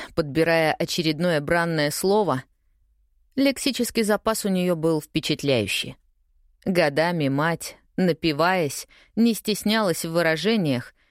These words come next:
на все лады кроя театр, директора, режиссера и прочую театральную братью. Сволота? Пусть будет. Не заслужил ты удовольствия, сволота.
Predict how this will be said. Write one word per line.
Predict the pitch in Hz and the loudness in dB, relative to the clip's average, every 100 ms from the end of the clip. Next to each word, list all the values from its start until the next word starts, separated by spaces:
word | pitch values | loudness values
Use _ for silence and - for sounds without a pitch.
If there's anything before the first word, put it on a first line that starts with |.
| - | -4
на | 226 214 | 0 0
все | - 233 | 0 0
лады | 214 180 160 190 | 2 2 0 -2
кроя | - 170 170 143 135 | 0 0 2 2 0
театр, | - 175 220 - 190 - _ _ - | 0 0 0 -2 -6 -6 _ _ -6
директора, | 143 170 147 202 - 160 151 - _ - | 0 2 2 0 -2 -4 -4 -8 _ -4
режиссера | 233 247 156 151 - 180 220 202 175 | 0 0 0 -2 0 2 2 0 -2
и | - 196 160 | -4 -2 -2
прочую | - 147 165 208 - 151 139 | -2 0 2 0 -2 -4 -2
театральную | 160 135 - 143 135 135 127 | 0 0 0 0 0 0 0
братью. | 131 117 120 - 110 - _ _ _ _ _ _ _ | 2 0 -2 -8 -10 -12 _ _ _ _ _ _ _
Сволота? | - 240 226 208 220 - 285 _ _ _ _ _ _ _ | -4 0 2 2 2 -2 -2 _ _ _ _ _ _ _
Пусть | 302 262 - | -2 -2 0
будет. | 131 117 - - _ _ _ _ _ - | -2 -2 -6 -12 _ _ _ _ _ -2
Не | 220 220 | 2 2
заслужил | 190 190 208 202 196 214 180 | 2 0 2 2 2 2 2
ты | 170 | 2
удовольствия, | 156 151 165 170 147 - 143 139 | 0 2 0 2 -2 -2 0 0
сволота. | 135 165 156 151 - 113 | 0 0 2 0 -2 -4